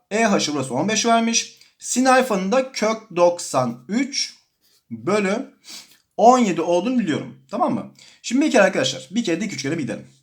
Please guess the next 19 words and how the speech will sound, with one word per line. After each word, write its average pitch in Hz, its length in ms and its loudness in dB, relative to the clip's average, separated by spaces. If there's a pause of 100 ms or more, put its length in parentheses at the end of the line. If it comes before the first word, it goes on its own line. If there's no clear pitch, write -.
(420)
Şimdi 240 480 -2
sin 233 200 -4
alfa 262 320 4
kök 220 240 -4
doksan 233 260 -2
üç 233 140 -2
bölü 185 120 -2
on 214 60 -2
yedi 160 180 -4
ise - 200 -12 (200)
bir 196 120 -6
kere 120 300 -4
ben 226 220 4
dik 196 120 -4
üçgene 196 240 -4
gittiğim 160 240 -6
takdirde 113 420 -8 (1500)
şurası 226 440 2
alfa, 196 360 0